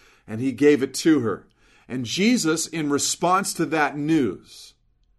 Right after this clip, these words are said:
began to mourn over the death of his cousin and his forerunner, John the Baptist. And so his disciples returned to him, and he took them to a solitary place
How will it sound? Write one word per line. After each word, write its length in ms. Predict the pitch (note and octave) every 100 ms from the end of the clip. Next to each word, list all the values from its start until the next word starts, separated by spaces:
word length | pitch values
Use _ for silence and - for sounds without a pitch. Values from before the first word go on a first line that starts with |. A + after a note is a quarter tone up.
| _
began 360 | - A2 C#3 D3
to 80 | C#3
mourn 540 | C#3+ F3 C#3+ F#2 A#2 - _ _ _ _
over 260 | B2+ C3+ C#3+
the 140 | C#3
death 480 | A2+ D#3 D3+ A#2 -
of 160 | A2 B2+
his 320 | A2+ G#2+ A2
cousin 640 | - C#3+ D#3 F#3 G3 G3+ _ _ _ _ _
and 200 | _ G#2
his 180 | A#2 A2+
forerunner, 800 | - D#3 F3+ C#3+ A2 A2 B2+ D3+ _ _ _ _
John 300 | - A#2+ G#2+
the 80 | G2+
Baptist. 760 | F#2+ F#2+ F2+ - D2+ - - _ _ _ _ _ -
And 120 | C3+
so 180 | - E3+
his 220 | D#3+ C#3+
disciples 640 | A#2+ B2+ F#3 F#3 G#3 F#3+ F3
returned 420 | E3 - F#3 F#3
to 180 | F#3 F3
him, 200 | F3 E3
and 100 | C3
he 140 | C3+
took 320 | C3 G3 F#3+
them 200 | F#3+ E3+
to 260 | D#3+ D#3 C#3
a 60 | C3
solitary 800 | - F#3 F#3 F#3+ C3 - D#3+ D3+
place 580 | - C#3 C3 C3+ -